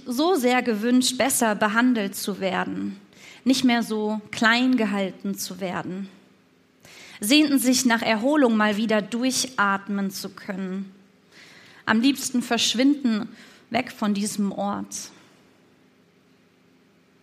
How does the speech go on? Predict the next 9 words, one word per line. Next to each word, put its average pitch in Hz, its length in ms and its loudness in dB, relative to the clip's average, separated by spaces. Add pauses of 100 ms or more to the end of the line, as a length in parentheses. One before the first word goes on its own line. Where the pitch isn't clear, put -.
(280)
Ein 220 180 2
wichtiger 339 380 0
Mann, 202 320 2
der 247 100 2
dem 208 160 0
Volk 202 280 -4
vorstand, 240 840 -2 (640)
war 214 200 0
Mose. 190 640 -4